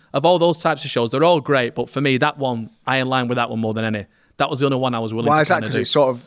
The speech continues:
Speaker 2: it involves a talent and a skill?
Speaker 1: No, not necessarily. I think just it has that real credibility.
Speaker 2: Okay.
Speaker 1: I, I used to love the show myself anyway, and I felt it was the safest of all those shows.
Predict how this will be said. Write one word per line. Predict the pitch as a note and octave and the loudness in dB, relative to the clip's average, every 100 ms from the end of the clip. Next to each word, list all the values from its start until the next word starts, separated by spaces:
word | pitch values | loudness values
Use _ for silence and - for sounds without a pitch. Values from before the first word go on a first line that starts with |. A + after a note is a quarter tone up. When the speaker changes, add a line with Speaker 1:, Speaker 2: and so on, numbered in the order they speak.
| A#2+ | -10
Speaker 2:
it | A#2 | -4
involves | C3 C3 B2+ | 0 2 2
a | A#2 | 0
talent | C#3+ B2+ G#2 - | -2 0 -2 -6
and | G#2+ | -10
a | |
skill? | - C#3 G#2 G2 | -4 -2 -2 -2
Speaker 1:
No, | D4 | 0
not | B3+ A3+ | 0 0
necessarily. | F#3+ - A3+ A3+ | -2 0 -2 -2
I | A#3+ | -4
think | F#4+ F#4 | -4 -4
just | B3 G#3 | -2 0
it | F#3+ | 0
has | F3+ | 2
that | F3+ | 2
real | E3 E3+ | 4 2
credibility. | D3+ D3 C#3 C3+ B2+ - A2 - | 2 0 0 0 -2 -4 -8 -8
Speaker 2:
Okay. | A2 A#2 G#2 - _ | -12 -10 -10 -14 _
Speaker 1:
I, | C#3 D3 D#3 | 0 4 4
I | C#3+ | 2
used | D3 - | 0 0
to | |
love | D3 D#3 | 0 2
the | D3 | 0
show | - C3 | 0 -2
myself | A#2+ B2 A2+ - | -2 -4 -6 -6
anyway, | G#2+ G#2 G2+ A#2+ | -8 -8 -10 -10
and | - B2 | -6 -2
I | C3+ | -2
felt | B2+ B2+ A#2 | -2 -4 -4
it | A2+ | -6
was | A#2 | -8
the | A#2 | -8
safest | - B2 A#2+ - - | -6 -4 -6 -8 -10
of | A#2 | -2
all | B2+ C#3 | 0 2
those | B2+ A#2 | 0 -4
shows. | - A2+ G#2+ A2 | -6 -10 -10 -14